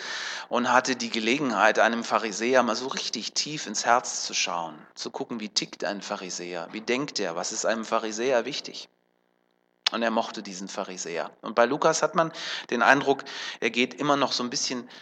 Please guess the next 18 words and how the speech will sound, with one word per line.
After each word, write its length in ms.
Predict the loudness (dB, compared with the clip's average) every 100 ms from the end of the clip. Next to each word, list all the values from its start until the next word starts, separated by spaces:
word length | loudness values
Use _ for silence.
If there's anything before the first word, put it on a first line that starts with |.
| -20 -6
ähm, 300 | -4 -4 -8 _ _ _ _ -10
besonnener 640 | -2 0 0 4 4 4
und 320 | 0 -4 -6 -8
ein 160 | -8 -2
bisschen, 420 | -2 -2 -6 -8 -10
ähm, 320 | -8 -10 -12 8
lockerer 600 | 10 12 12 10 6 4
mit 140 | -8
den 100 | -8
Pharisäern 640 | -4 -4 -4 -6 -2 -4 -4
um. 260 | -6 -8 -12 -16 -16 _ _ _ _ _
Jesus 560 | -2 0 0 0 -4 -8 _ -18
ist 180 | -4 2
bei 100 | 6
einem 160 | 6 4
Pharisäer 560 | 0 2 2 4 4 4
zu 160 | 4
Gast, 640 | 10 12 10 0 -2 -4